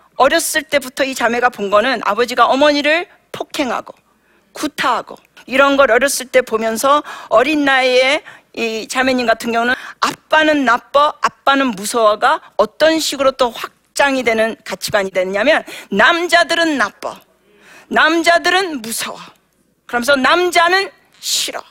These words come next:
이러면서 레즈비언이 되는 케이스가 있어요. 그렇다고 여러분 오해하지 마세요. 무조건 아버지가 엄마를 폭행했다고 해서 다 레즈비언이 되는 건 아니죠.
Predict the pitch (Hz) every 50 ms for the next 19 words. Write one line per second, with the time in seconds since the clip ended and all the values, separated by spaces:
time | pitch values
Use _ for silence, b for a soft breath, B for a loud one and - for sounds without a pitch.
0 | _ _ _ _ _ _ _ _ _ _ _ _ - - 240 233 240 269 277 254
1 | - _ _ - 175 190 214 240 277 294 320 381 349 359 359 349 339 330 311 262
2 | - - 240 240 - - 208 - - - - - - - - 107 - - B B
3 | B B B B B B - 277 277 - 302 294 294 277 269 277 277 254 233 233
4 | 254 262 254 226 233 226 226 226 247 240 202 208 247 240 - 254 240 196 160 160
5 | 185 190 214 226 214 220 202 214 214 220 202 - 196 196 208 208 208 208 220 -
6 | - 277 - - 262 233 214 - 208 190 185 202 220 214 254 285 247 226 262 285
7 | 285 294 277 311 294 294 320 294 240 214 220 240 285 294 262 214 185 180 180 -
8 | 240 233 208 170